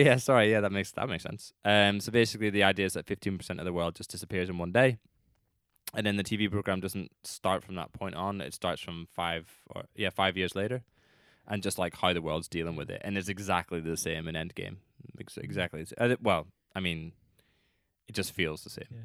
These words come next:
Speaker 2: The, the, just
Speaker 1: Broken.
Speaker 2: in, just in general for the first act, like, it reminded me a little bit, it's gonna sound weird, but it reminded me a little bit of, um,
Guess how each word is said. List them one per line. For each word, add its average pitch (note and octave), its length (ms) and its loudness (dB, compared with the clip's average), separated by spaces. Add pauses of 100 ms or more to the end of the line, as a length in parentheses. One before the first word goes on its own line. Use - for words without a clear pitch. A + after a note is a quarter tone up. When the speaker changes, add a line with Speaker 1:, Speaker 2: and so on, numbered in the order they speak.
(120)
Speaker 2:
The, F3 160 -10 (100)
the, E3+ 100 -14
just - 100 -16
Speaker 1:
Broken. E2+ 300 2
Speaker 2:
in, - 60 -12
just F3+ 220 -10
in D#3+ 80 -8
general C#3 320 -6
for B2 140 -14
the A#2 100 -12
first A#2 340 -10
act, A2+ 380 -14 (800)
like, A#2+ 240 -8
it D3+ 80 -18
reminded E3+ 500 -6
me F#3+ 380 0 (140)
a E3 60 -4
little G3 240 -2
bit, F3 260 -2
it's - 180 -8
gonna D3 180 0
sound B2 200 0
weird, A#2+ 220 0
but C3+ 180 -8
it - 20 -12
reminded E3 280 0
me F3 80 0
a - 20 2
little D#3+ 140 -2
bit D3 180 -2
of, C3+ 240 -4
um, B2+ 300 -2